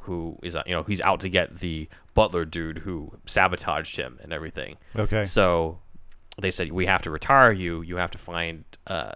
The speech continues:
Speaker 1: you know, some sort of cover." And so Alfred goes to Gotham, uh, and goes to the front door of Thomas and Martha Wayne, and he goes by the name, "Hi, my name is Alfred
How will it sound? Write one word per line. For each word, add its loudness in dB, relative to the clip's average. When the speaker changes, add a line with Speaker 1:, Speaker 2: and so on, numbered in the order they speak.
Speaker 1:
you -8
know, -4
some -2
sort -4
of -12
cover." 2
And -8
so -2
Alfred -2
goes -2
to -6
Gotham, -2
uh, 2
and -6
goes 2
to -4
the -6
front -4
door 2
of -6
Thomas -4
and -8
Martha -2
Wayne, -2
and -4
he -6
goes 0
by 4
the -2
name, -2
"Hi, 4
my 2
name -2
is -6
Alfred -2